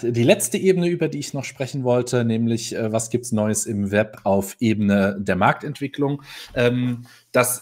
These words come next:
ist ein Stück weit sicherlich durch meine persönliche Sichtweise gefärbt, von daher, ähm, genießt das mal mit Vorsicht, aber ich glaube, es ist in gewisser Weise ein wahrer Kern,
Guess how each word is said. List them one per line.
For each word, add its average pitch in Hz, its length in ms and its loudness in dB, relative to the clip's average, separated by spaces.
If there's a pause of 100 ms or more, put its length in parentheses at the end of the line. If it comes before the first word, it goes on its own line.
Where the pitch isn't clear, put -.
ist - 220 -6
ein 143 120 0
Stück - 300 -4
weit 151 320 4
sicherlich 147 340 4
durch - 160 -4
meine 127 180 4
persönliche 127 600 4
Sichtweise 123 560 2
gefärbt, 120 480 0
von 117 180 -2
daher, 117 460 4
ähm, 110 220 2
genießt 110 360 0
das 117 140 -2
mal 107 120 0
mit 101 140 0
Vorsicht, 117 440 0
aber 98 100 -4
ich 98 140 -6
glaube, 110 320 4
es 98 140 -2
ist - 180 -10 (120)
in 92 140 -2
gewisser 120 300 2
Weise 113 240 4
ein 98 120 -4
wahrer 101 260 0
Kern, 117 400 0